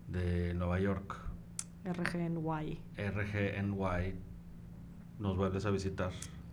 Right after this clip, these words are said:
Speaker 2: Claro que sí.
Speaker 1: Y platicamos de ellos y un poquito más en específico de
Speaker 2: De lo de allá.
Speaker 1: de lo de allá
Speaker 2: Me
Speaker 1: y por
Speaker 2: parece.
Speaker 1: qué, y qué padre que mexicanos andan allá.
Speaker 2: Muy bien.
Speaker 1: Haciéndole y poniendo el nombre de este país más en alto en estos términos gastronómicos.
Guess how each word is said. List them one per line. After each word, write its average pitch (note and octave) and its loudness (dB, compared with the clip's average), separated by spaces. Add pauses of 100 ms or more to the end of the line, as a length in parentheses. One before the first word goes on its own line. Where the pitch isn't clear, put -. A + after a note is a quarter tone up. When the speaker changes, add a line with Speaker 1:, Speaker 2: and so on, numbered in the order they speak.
Speaker 2:
Claro E3+ -2
que - -10
sí. - -8 (500)
Speaker 1:
Y F#2+ -2
platicamos F#2 -2
de G2+ 2
ellos F#2+ 0
y F2+ 0
un F2+ 0
poquito F2 -4
más E2+ 0
en F2+ 0
específico E2+ -2
de C#2+ -6 (160)
Speaker 2:
De F3+ 0
lo E3+ 0
de E3+ -2
allá. E3+ -2 (100)
Speaker 1:
de G2 0
lo F2+ 2
de E2+ 4
allá G#2+ 2 (160)
Speaker 2:
Me F2 -2
Speaker 1:
y - -4
por - -4
Speaker 2:
parece. F2+ -2
Speaker 1:
qué, G2 0
y F#2 -6
qué F2+ -4
padre F2+ 0
que F2+ -4
mexicanos E2 -2
andan E2 -2
allá. C2+ -8 (1160)
Speaker 2:
Muy F#3 4
bien. D#3+ 4
Speaker 1:
Haciéndole A2 2
y - 0
poniendo G2 2
el G2 2
nombre F#2 2
de F2+ 0
este F2 -2
país F2 -2
más G#2 4
en G#2+ 4
alto F#2+ 2
en F2+ 2
estos F2 -2
términos F2 0
gastronómicos. F2+ -2